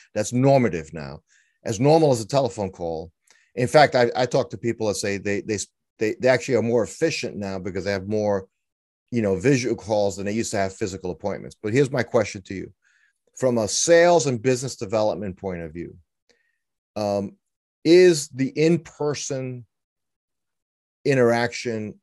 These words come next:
necessary anymore, or has this totally taken its place and you can meet people via vi-, uh, video, do business with them, and never actually see them in person?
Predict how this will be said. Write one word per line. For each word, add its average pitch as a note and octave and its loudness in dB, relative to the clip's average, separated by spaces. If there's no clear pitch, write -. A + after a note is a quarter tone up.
necessary A2 -2
anymore, G2 -2
or G2 0
has F#2+ -4
this A2+ -2
totally A2 -2
taken G2 -4
its F2 -10
place F#2+ -6
and F2 -8
you G2+ -6
can F#2+ -4
meet C#3 0
people B2+ 2
via G#2+ 2
vi-, F#2+ -4
uh, G#2+ 0
video, A2 2
do B2+ 2
business A#2 2
with G#2 -8
them, G#2+ 0
and A2 0
never A#2+ 6
actually A2 -2
see B2+ 0
them G#2 0
in G2 0
person? F2+ -6